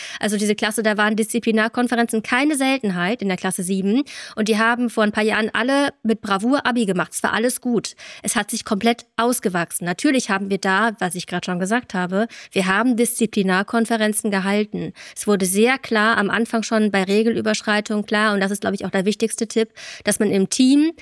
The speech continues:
wenn manche Dinge auffällig werden, im Team, in Schule sagt, hier, da läuft was komplett aus dem Ruder, die Eltern mit reinholen, wie auch immer die Strukturen in der Schule sind, da was tun.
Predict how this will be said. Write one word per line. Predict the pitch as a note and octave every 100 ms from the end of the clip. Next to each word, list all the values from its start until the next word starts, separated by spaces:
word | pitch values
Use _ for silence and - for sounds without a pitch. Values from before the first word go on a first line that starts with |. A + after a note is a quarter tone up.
| -
wenn | - G3+
manche | G3 G3+
Dinge | F#3+ F#3+ F3+
auffällig | F#3 A3+ A#3+ A3+ G#3+
werden, | A3 A3 G3
im | F3
Team, | - A#3 B3+
in | A#3+
Schule | B3+ - A3 G#3+ G#3
sagt, | G3+ G3 G3
hier, | - A#3 A3+ A#3 B3+ - -
da | G#3
läuft | G#3 G#3 G#3 -
was | F#3
komplett | - F3 - A3+ B3+
aus | B3+
dem | - B3+
Ruder, | A3+ A3+ G#3+ G#3+ - - -
die | F3+
Eltern | A3 A#3+ A#3
mit | A3+ -
reinholen, | G#3+ G#3+ A3 A3 G#3+ G#3+ - - -
wie | A#3
auch | A3+
immer | A#3 B3+
die | A#3
Strukturen | - A3 A#3 A3
in | G#3
der | G3+
Schule | - A3+ G#3
sind, | G#3 G#3 G#3
da | G3+ G#3+ -
was | G3 G3 G3 -
tun. | - A3 F#3 E3+